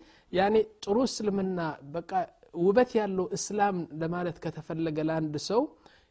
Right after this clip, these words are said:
ይህ የሚያስፈልገው ብቻ ተናግሮ የማያስፈልግ ብዙ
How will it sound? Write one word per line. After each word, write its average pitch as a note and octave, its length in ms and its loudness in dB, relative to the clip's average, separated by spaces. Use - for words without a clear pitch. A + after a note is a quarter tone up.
ይህ F3+ 200 0
የሚያስፈልገው D#3+ 960 -2
ብቻ D3+ 340 -8
ተናግሮ C#3+ 460 -4
የማያስፈልግ D3 760 -4
ብዙ C#3+ 180 -4